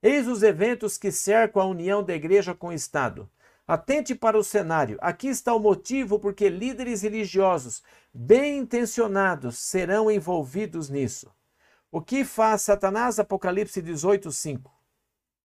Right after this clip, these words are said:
Seus pecados se acumularam até o céu. Em outras palavras, a sociedade dos últimos tempos se tornará como Sodoma e Gomorra,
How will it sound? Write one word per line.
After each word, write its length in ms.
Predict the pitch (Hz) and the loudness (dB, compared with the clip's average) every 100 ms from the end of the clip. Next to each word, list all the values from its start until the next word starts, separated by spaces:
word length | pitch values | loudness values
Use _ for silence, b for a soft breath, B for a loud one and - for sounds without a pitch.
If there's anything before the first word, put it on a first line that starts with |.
| _ _ _ _ _ _ | _ _ _ _ _ _
Seus 400 | - 214 254 - | -4 0 0 0
pecados 840 | - 196 - - 220 233 196 226 | 2 2 2 -2 0 -2 -2 -4
se 200 | - - | -2 0
acumularam 920 | 196 190 196 180 165 165 190 190 185 185 | 0 2 -2 0 -2 -2 -2 -2 -4 -4
até 400 | 156 139 135 160 | -4 -4 -2 -2
o 80 | 156 | -2
céu. 460 | - 131 107 85 - - | -4 -4 -4 -6 -16 -4
Em 140 | 202 | 0
outras 260 | 262 262 208 | 0 0 -2
palavras, 680 | 226 208 220 220 226 - _ b b b b b | 0 0 0 0 -2 -4 _ b b b b b
a 120 | 156 | -2
sociedade 640 | - 214 214 196 226 226 | 0 2 2 4 4 2
dos 220 | 196 190 | 0 0
últimos 420 | 220 220 190 170 | 0 -4 -6 -6
tempos 400 | - 202 214 185 | -4 -2 -2 -6
se 100 | - | -4
tornará 500 | 196 185 180 175 190 | -2 -2 -4 -2 -2
como 240 | 196 196 185 | -2 -4 -4
Sodoma 460 | - 175 151 190 | -6 -6 -4 -4
e 20 | 175 | -4
Gomorra, 560 | 160 156 160 117 - | -4 0 0 0 -6